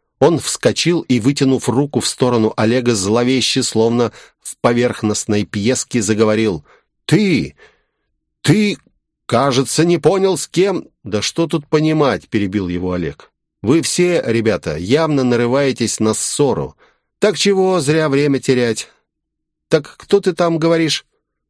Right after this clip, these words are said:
«Это виконт Ривиггер, первый меч Фистальского университета», возмущенно выкрикнула одна из девушек.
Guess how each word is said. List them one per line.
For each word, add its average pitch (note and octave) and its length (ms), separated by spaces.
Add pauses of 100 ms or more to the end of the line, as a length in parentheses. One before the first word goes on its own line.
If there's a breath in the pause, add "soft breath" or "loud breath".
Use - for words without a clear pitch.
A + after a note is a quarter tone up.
(240)
«Это C#3+ 320
виконт G#3+ 580
Ривиггер, F3+ 960 (460)
первый G#3+ 400
меч G#3 340
Фистальского G#3 760
университета», G#3 840
возмущенно A#2+ 840
выкрикнула G#2+ 720
одна G#2 440
из F#2+ 180
девушек. D2+ 580